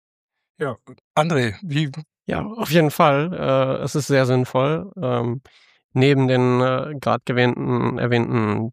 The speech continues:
Speaker 2: positiven Punkten natürlich auch, äh, ein finanzieller Punkt, äh, der sich am Anfang vielleicht nicht zeigt, aber danach, nach fünf Jahren, nachdem man den Umstieg durchzogen hat, äh, kumuliert hat.
Speaker 1: Ich finde das halt auch, auch krass,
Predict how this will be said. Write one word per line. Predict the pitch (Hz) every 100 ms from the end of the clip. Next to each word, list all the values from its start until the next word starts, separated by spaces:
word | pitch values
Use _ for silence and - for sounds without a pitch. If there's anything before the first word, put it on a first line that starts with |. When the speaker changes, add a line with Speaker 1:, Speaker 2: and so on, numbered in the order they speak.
| -
Speaker 2:
positiven | - 127 127 131 131
Punkten | 139 156 - 127 131
natürlich | 117 - 127 123
auch, | 117 117 - -
äh, | 147 135 135 - _ _ _ -
ein | 123 120 117 120
finanzieller | 143 175 147 117 107 104
Punkt, | 110 107 - -
äh, | 123 117 110 120 - _ _ _ -
der | 113
sich | 113 - -
am | 110 104
Anfang | 127 147 170 143
vielleicht | 151 131 139
nicht | 127 -
zeigt, | 123 170 -
aber | 131 117
danach, | 113 113 113 - - -
nach | 110
fünf | - 131 127 -
Jahren, | 107 123 165
nachdem | 135 - 123
man | 120
den | 113
Umstieg | 131 - 120 -
durchzogen | 123 - - 123 127 131
hat, | 139 - -
äh, | 143 131
kumuliert | - 127 120 - 120 151 175 -
hat. | 160 165 -
Speaker 1:
Ich | -
finde | 156 151
das | 135 - 160
halt | 160 139 -
auch, | 143 113
auch | 147 -
krass, | - 143 -